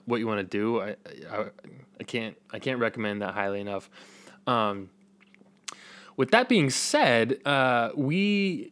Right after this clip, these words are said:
I mean, we really enjoyed our Marvel Day at Sea. I'm not going to go through our day in a whole lot of detail right now because, um,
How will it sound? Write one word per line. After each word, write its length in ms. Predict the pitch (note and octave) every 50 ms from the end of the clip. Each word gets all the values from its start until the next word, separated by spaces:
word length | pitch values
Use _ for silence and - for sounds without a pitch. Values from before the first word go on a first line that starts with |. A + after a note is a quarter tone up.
| _
I 100 | - C3 B2+
mean, 260 | C3 B2+ A#2+ A#2 A#2
we 180 | B2+ D3+ E3+ D#3+
really 760 | C3 B2 B2+ C3+ D#3 E3+ F3 F3 E3 D#3 D3 C3+ B2+ A#2+ A#2
enjoyed 580 | B2 A#2+ A#2 A#2 B2 B2+ C3 B2 A#2 A2+ G#2+ G#2+
our 240 | G#2 G#2+ G#2+ G#2+ G#2+
Marvel 320 | G#2+ G#2+ G#2+ A2+ A2 A2
Day 220 | G#2+ A2 G#2+ G#2
at 60 | G2+ G#2
Sea. 300 | - - A#2 A#2 A#2+ -
I'm 200 | A#2 A#2+ B2+ C3
not 260 | C#3 D3+ D#3+ D#3+ D3+
going 260 | D3+ D#3 D3 C#3+ C#3 C3+
to 480 | - B2+ B2 B2 A#2+ A#2+ A#2 A2+ A2 G2 A#2+
go 240 | A#2 B2 A#2+ A#2 A#2+
through 520 | A2 - - - A#2 A2 A2+ A#2 A#2 A#2 -
our 160 | A2 G#2+ G#2+
day 480 | G#2+ A2 G#2 G2+ G2+ G#2 G#2+ G#2+ A2+
in 360 | A#2+ B2+ - A2+ G#2+ G#2+ G#2 G#2+
a 60 | G2+
whole 140 | - A#2 A2+
lot 160 | A2 G#2+ G2+
of 120 | G2 F#2+
detail 360 | F#2+ G#2 G#2 A2 - C#3 C#3
right 180 | C#3 D3 D3 D3
now 220 | D3 D3+ D3 D3
because, 500 | C#3+ B2 A2+ - - A2+ G#2+ G#2+ G2+ - - - - - - - - - _ -
um, 640 | B2 A2+ G#2+ G#2 G2+ G2 G2 F#2+ F#2 F#2+ F2 -